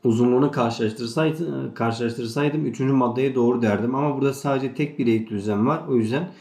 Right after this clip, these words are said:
karşılaştırma yapamam. İkinci maddemiz yanlış. Cevabımız Bursa. Şöyle bir tane daha eğik düzlem olsaydı, şunun uzunluğunu ben iki diyeyim.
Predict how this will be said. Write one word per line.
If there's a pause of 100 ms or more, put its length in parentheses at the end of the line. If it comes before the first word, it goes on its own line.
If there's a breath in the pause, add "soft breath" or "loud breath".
(220 loud breath)
karşılaştırma
yapamam. (320 loud breath)
İkinci
maddemiz
yanlış.
Cevabımız
Bursa. (280 loud breath)
Şöyle
bir
tane
daha
eğik
düzlem
olsaydı,
şunun
uzunluğunu
ben
iki
diyeyim.